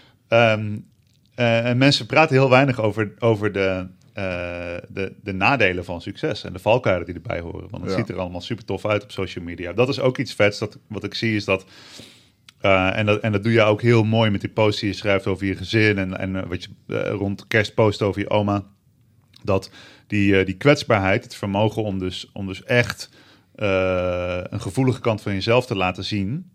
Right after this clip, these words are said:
Speaker 1: voor een
Speaker 2: Hmm.
Speaker 1: groot publiek, ja, dat, dat werkt. En ik zeg niet van, het werkt vanuit een marketingstrategie. Nee, het werkt vanuit een menselijk verbindingsperspectief. Dat, dat is waar mensen ook behoefte aan hebben. Weet je?
Speaker 2: Ja.
Speaker 1: Mensen willen ook gewoon echte mensen zien die over echte dingen praten.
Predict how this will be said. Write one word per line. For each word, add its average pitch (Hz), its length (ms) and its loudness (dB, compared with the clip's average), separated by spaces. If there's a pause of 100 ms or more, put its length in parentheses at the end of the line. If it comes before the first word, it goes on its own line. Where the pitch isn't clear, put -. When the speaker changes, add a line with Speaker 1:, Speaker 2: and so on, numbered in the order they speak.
(140)
Speaker 1:
voor - 160 -6
een 104 60 -4
Speaker 2:
Hmm. 113 100 -10
Speaker 1:
groot 127 280 2
publiek, 123 560 -4 (580)
ja, - 120 -6
dat, - 200 -8 (100)
dat 117 200 2
werkt. - 580 0
En 104 340 0
ik 110 120 -6
zeg 120 180 0
niet 113 160 -2
van, 110 140 -2
het 95 100 -6
werkt 117 240 6
vanuit 101 200 0
een 98 80 -4
marketingstrategie. 98 840 -2
Nee, 87 100 -6
het 90 100 -8
werkt 110 260 2
vanuit 92 260 -4
een 90 160 -8
menselijk 101 440 -4
verbindingsperspectief. 98 1600 -6 (340)
Dat, 104 160 -8
dat 131 160 2
is 123 160 -4
waar 104 200 2
mensen 110 320 -2
ook 113 160 -8
behoefte 110 380 -4
aan 95 200 -6
hebben. 87 340 -12
Weet 98 160 -14
je? 87 60 -8
Speaker 2:
Ja. 147 80 -8
Speaker 1:
Mensen 107 320 -8
willen 104 220 -4
ook 107 140 -6
gewoon 104 240 -8
echte 101 240 -8
mensen 101 340 -8
zien 98 140 -8
die 95 120 -4
over 95 160 -4
echte - 260 -6
dingen 110 240 -6
praten. 92 440 -8